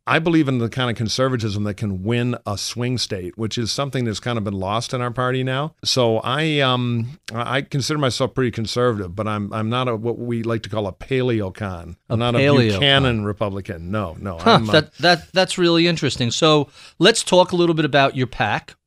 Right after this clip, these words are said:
Speaker 2: Right to Rise.
Speaker 1: Mm-hmm.
Speaker 2: This was looked at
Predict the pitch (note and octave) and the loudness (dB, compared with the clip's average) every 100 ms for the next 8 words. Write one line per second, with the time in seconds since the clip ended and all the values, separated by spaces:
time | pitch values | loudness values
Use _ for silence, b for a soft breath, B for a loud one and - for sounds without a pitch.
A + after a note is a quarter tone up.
0 | - A2+ B2+ C#3+ - E3 A#2+ G#2 F2 F2 | -8 2 4 2 0 -2 0 0 0 -4
1 | A2+ D3 C3 B2 D#3 B3 - _ D3+ A3 | -4 -2 0 0 0 -2 -6 _ 2 2
2 | - G3+ D#3+ G#3 - D#3 D3 C#3+ | 4 2 4 2 4 6 6 4